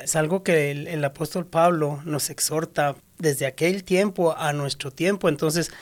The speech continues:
¿a cuánta gente no ha instruido esta palabra, Juan? Que, de que estemos siempre atentos de,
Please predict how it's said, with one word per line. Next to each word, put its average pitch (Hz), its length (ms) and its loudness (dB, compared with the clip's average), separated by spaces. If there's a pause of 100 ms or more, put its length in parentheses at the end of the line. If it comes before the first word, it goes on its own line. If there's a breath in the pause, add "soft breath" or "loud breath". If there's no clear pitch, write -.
(240 loud breath)
¿a 147 120 -6
cuánta 190 360 4
gente 208 380 0
no 180 100 2
ha 180 60 4
instruido 185 420 0
esta 180 240 0
palabra, 160 480 4
Juan? 147 300 -2
Que, 151 360 -4 (400 loud breath)
de 165 120 -8
que - 80 -8
estemos 160 420 0
siempre 165 640 0
atentos 151 800 -4 (160)
de, 143 540 -6